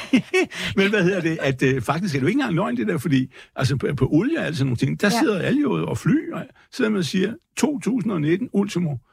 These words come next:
Speaker 1: Det er det, vi samarbejder, øh, sammenligner med, fordi tyve var, var
Speaker 2: Ja.
Speaker 1: hård corona, enogtyve var mild corona, så toogtyve var, begyndte at gå ned, og så kom så Ukraine-krisen, som vi skulle i gang,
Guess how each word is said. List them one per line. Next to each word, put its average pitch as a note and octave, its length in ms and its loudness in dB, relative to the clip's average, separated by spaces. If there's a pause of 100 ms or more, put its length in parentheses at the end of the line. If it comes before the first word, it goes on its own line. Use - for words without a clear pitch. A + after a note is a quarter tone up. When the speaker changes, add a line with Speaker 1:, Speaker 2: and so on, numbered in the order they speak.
(140)
Speaker 1:
Det F#3 60 4
er F#3+ 40 6
det, F#3 120 -2
vi F3 60 -2
samarbejder, D3+ 840 -2
øh, B2 60 0
sammenligner D#3 280 2
med, C#3 80 0
fordi C#3 400 0
tyve B3+ 360 2
var, B2 380 2
var G#2+ 240 2
Speaker 2:
Ja. G2+ 60 -2
Speaker 1:
hård D3+ 340 0
corona, E3 300 0
enogtyve D3 460 2
var A2 240 -2 (340)
mild D3 360 2
corona, E3 300 2
så E3+ 100 2
toogtyve C#3 540 0
var, A2+ 340 0
begyndte C3 440 -2
at - 60 0
gå A#2+ 80 0
ned, D3+ 180 2
og C3 160 0
så G3 120 0
kom C3+ 200 0
så A#2+ 140 2
Ukraine-krisen, E3+ 680 2
som G3+ 120 2
vi F3 60 0
skulle F#2+ 200 -2
i - 20 -2
gang, - 220 -4